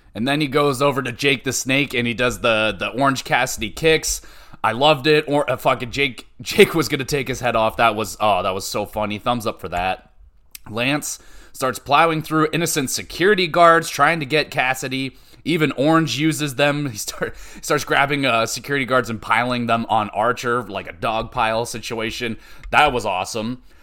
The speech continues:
Uh, Jake the Snake tries to D D T Orange, but Archer won't let him do it. No, what the heck? Uh, fighting continues on the outside. Orange, last second, gets back into the ring. Lance gets counted out, and Orange Cassidy retains.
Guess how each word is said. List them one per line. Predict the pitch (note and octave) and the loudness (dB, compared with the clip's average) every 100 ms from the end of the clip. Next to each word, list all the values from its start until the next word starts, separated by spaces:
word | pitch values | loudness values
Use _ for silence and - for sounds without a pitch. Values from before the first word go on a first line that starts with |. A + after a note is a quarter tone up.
| - - | -20 -4
Uh, | F#2+ F#2+ | -2 -2
Jake | F#2 D3+ E3+ | 0 0 0
the | C3+ | -2
Snake | - D#3 E3 | -4 0 -2
tries | - D#3 D#3 | 0 0 0
to | C#3 | -2
D | A2 D#3 D#3+ | -6 -4 -4
D | C3 | -6
T | - E3 E3+ | -6 -4 -4
Orange, | C#3 D3+ E3 D#3 | -2 0 -2 -2
but | C3 - | -6 0
Archer | C3+ D3+ D3+ B2 | 0 0 -2 -2
won't | A2 C#3 B2+ | -2 -2 0
let | B2 | -2
him | G#2 | -2
do | A#2 F#3 | 2 4
it. | G3+ F#3+ - | 4 2 -2
No, | - E2 D2 C3 C3 | -8 -6 -6 -8 -8
what | B2+ B2+ | -12 -8
the | |
heck? | B2+ A#2 - - - - - | -6 -6 -8 -20 -20 -20 -10
Uh, | F#2+ E2+ | -6 -6
fighting | - F3 F#3+ G3+ E3 | -2 2 4 2 -2
continues | D#3 C3+ - G3+ A#3+ G#3+ D#3+ | -4 -6 -6 -4 -2 -2 -4
on | C#3 C#3 | -2 -2
the | C#3 C3+ | -2 -2
outside. | C3 - C3 B2 | -2 -2 0 0
Orange, | A#2+ D3+ E3 - | 0 0 0 -4
last | G2+ A2+ D3+ C#3+ | -8 -2 -2 -2
second, | - C#3 D#3 C3+ | -2 -2 -2 -6
gets | G#2+ - | -6 -4
back | A2 B2+ E3 | 0 0 0
into | D3 C3+ | -4 -6
the | A2 | -4
ring. | A2 B2+ B2 A#2 - - - | -2 -2 -2 -6 -12 -20 -8
Lance | G#2+ D#3+ E3 | -2 -2 -2
gets | D3+ C3+ | -2 -2
counted | - C#3 C3 C3 A#2+ | 0 2 4 2 -2
out, | G2 A2+ A2+ | 0 0 0
and | G#2+ G#2 | -4 -8
Orange | - C3 E3+ E3 - | -6 -2 -2 -2 -6
Cassidy | C3 A#2 A#2+ B2 A#2 A#2 | 0 2 0 -2 -6 -6
retains. | F2+ G2 - - - D3 F#3+ C#3 F#2 - | -8 -10 -12 -18 -6 -4 -2 -2 -6 -12